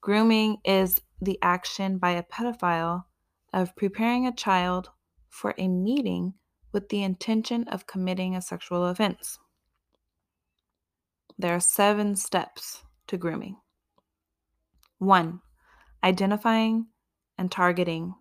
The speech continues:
the victim. Two, gaining the trust and access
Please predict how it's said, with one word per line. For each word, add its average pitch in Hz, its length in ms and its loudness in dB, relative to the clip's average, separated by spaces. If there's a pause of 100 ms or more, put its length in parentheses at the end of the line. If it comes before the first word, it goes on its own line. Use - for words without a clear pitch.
the 175 120 -4
victim. 175 360 -2 (1400)
Two, 208 300 2 (1040)
gaining 180 440 2
the 170 120 -2
trust - 600 -4 (680)
and 170 240 -4
access - 800 -2